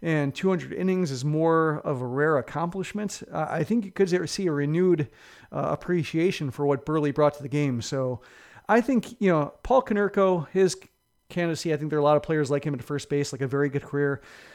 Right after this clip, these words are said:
Buehrle, I think, is unique enough, um, to where when, you know, a-, as the game progresses a decade or two and starting pitchers are held to a completely different standard, I think, you know, voters and, and committee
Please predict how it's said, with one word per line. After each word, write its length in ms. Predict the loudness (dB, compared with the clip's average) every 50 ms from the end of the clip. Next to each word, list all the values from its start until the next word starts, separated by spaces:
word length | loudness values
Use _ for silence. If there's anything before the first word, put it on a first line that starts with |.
| -14 -4
Buehrle, 360 | 0 0 2 2 2 2 4
I 80 | 4 4
think, 260 | 4 2 -2 0 2
is 140 | 0 0 0
unique 380 | 0 0 2 2 2 0 0 -2
enough, 540 | -2 -2 -2 -4 -6 -8 -10 -16 -20 -20 _ _ _ -6
um, 440 | -4 -2 -2 -2 -2 -4 -4 -6 -10 _ -14
to 160 | -10 -6 -6
where 680 | -4 0 2 2 4 4 4 4 2 2 0 -2 -4 -6 -10 _ _ -8
when, 520 | -4 -2 0 0 0 0 -2 -2 -4 -6 _ _
you 140 | -10 -6 -6
know, 60 | -4
a-, 240 | 0 2 2 0 2
as 260 | 2 2 2 2 2
the 60 | 0 0
game 240 | 0 2 0 0
progresses 720 | -2 -4 -6 0 2 2 2 2 0 -2 -4 -4 -4 -8 -12 _ -20 -20 -20 -20 -20 -12 -4
a 120 | -2 -2
decade 420 | 2 2 2 2 2 0 0 0 0
or 100 | -2 -6
two 440 | -8 -6 -4 -2 -2 -2 -2 -2 -4
and 180 | -4 -4 -4 -4
starting 260 | 0 0 0 0 0
pitchers 340 | -2 -2 -4 -2 -4 -4 -2
are 100 | -4 -4
held 280 | 0 2 2 2 2
to 140 | 0 -4 -4 -4
a 40 |
completely 420 | -2 -4 -8 -6 -6 -8 -6 -4 -2
different 260 | -2 -2 -2 -2 -8
standard, 480 | -6 -4 -2 -2 -2 -2 -2 -6 -8 -12 _ -20 -20 -20 -20 -20 -12 -4
I 120 | 0 0
think, 240 | 2 2 2 0 0 -4 _ _ _
you 180 | -6 -4 -2 -2
know, 60 | 0
voters 460 | 2 4 6 6 6 6 4 2 0
and, 140 | 0 -2 -2
and 280 | -2 -4 -4 -4 -4 -6
committee 420 | -6 -4 -2 -2 0 0 -2 -4